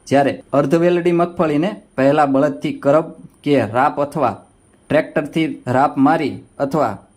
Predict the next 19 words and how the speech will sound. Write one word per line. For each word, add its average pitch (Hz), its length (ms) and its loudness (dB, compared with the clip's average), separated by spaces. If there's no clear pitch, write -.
બલૂનથી 160 540 0
કાઢી 143 400 0
છોડ 156 180 2
ભેગા 143 320 2
કરી 156 280 0
લઈ 151 240 0
નાના 135 320 2
નાના 135 320 4
ઢગલા 127 260 0
એટલે 123 200 -4
કે 151 120 -6
પાથરા 135 420 -2
કરી 151 280 -2
ખેતરમાં 143 560 0
છ 143 200 0
થી 160 120 0
સાત 143 240 0
દિવસ 151 320 -4
સુધી 151 300 0